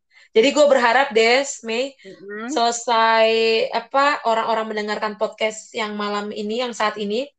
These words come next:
Speaker 1: gue berharap ke-, terbuka sih donasi buat gue, peduli Rafael.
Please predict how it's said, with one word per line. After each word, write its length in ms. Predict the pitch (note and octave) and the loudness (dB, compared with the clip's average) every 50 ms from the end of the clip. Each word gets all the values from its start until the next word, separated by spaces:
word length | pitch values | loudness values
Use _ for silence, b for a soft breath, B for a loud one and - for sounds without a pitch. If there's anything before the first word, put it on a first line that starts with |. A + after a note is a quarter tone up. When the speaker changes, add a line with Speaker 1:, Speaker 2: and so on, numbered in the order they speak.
| _ _ _ _ _ _ _ _ _ _ - - - - b b b b b b b b b b b b _ _ _ _ | _ _ _ _ _ _ _ _ _ _ -20 -20 -20 -20 b b b b b b b b b b b b _ _ _ _
Speaker 1:
gue 160 | _ A3 A3 | _ 2 2
berharap 320 | A#3 A#3 A3+ A3+ C4 C4 - | 4 6 6 4 4 2 0
ke-, 160 | - - B3 | -6 -10 -6
terbuka 380 | - A3 G#3+ G3+ G3+ G3 A#3 A3 | -4 -4 -4 -4 -2 -2 -2 -4
sih 100 | - A#3 | -4 -4
donasi 380 | G3+ G3 G3 F#3+ F#3+ G3 G#3+ | -4 -2 -2 -2 -4 -4 -6
buat 180 | G3 F#3+ F#3 F#3 | -2 -2 -2 -2
gue, 300 | F3 F3+ F#3 F#3+ G3 G3 | -2 -6 -4 -4 -4 -4
peduli 300 | G3 F#3+ F#3 F#3 F#3 F3+ | -6 -6 -6 -4 -4 -4
Rafael. 480 | F#3 F3+ F3 E3+ - F#3+ F#3 F#3 F#3 | -4 -4 -6 -8 -8 -8 -8 -8 -8